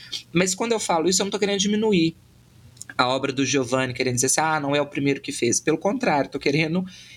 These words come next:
elevá-lo, dizer que ele, ele pertence a uma tradição ali imensa, porque você ser filiado a uma tradição da Carolina Maria de Jesus é uma imensidão,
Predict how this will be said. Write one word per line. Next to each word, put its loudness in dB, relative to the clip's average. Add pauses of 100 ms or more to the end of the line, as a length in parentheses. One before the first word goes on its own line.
(140)
elevá-lo, 2
dizer 0
que 0
ele, 4
ele 2
pertence 0
a -4
uma 0
tradição 0
ali 2
imensa, 2 (240)
porque 2 (560)
você 2
ser 2 (280)
filiado 2
a -2
uma -2
tradição -4
da 0
Carolina 0
Maria 2
de -4
Jesus 0
é 2
uma 0
imensidão, 2